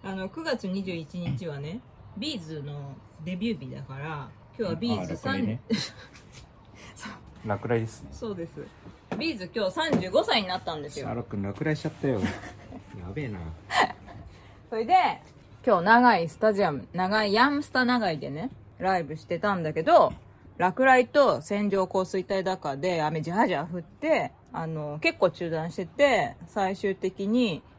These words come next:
Speaker 1: 結構削った瀬取りで、巻き巻きで終わったらしいんですけど、やっぱ、ここさ、五年前のさ、プレジャーはさ、雨降んなかったじゃん。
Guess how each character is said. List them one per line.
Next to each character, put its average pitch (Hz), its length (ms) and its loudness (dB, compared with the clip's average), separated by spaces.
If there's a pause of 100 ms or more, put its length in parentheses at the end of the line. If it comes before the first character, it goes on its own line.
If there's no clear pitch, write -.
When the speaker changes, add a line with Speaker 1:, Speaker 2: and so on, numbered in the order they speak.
(120)
Speaker 1:
結 190 160 -4
構 165 120 2
削 160 300 -2
っ 156 40 -6
た 160 200 -4
瀬 170 140 -6
取 160 180 -4
り 143 60 -8
で、 151 400 -4
巻 190 240 0
き 202 60 0
巻 180 240 -2
き - 20 -8
で 180 80 2
終 170 240 0
わ - 40 -20
っ - 80 -16
た 160 120 -2
ら 170 120 -4
し 170 140 -8
い 170 60 -4
ん 151 80 -6
で 147 120 -10
す - 120 -20
け 143 140 -8
ど、 156 380 -4 (380)
や 165 140 -10
っ 156 40 -12 (160)
ぱ、 131 400 -6 (300)
こ 262 140 2
こ 392 480 8
さ、 311 580 6 (800)
五 220 140 6
年 359 200 6
前 320 240 2
の 165 120 -2
さ、 143 460 -6 (260)
プ 208 80 4
レ 185 140 4
ジ 165 80 -4
ャ 165 60 0
ー 143 80 -2
は 135 140 -6
さ、 143 300 -8 (240)
雨 196 180 4
降 190 120 0
ん 185 60 -2
な 165 120 -2
か 147 100 -6
っ - 40 -8
た 147 160 -8
じ 131 80 -8
ゃ 131 60 -6
ん。 135 140 -12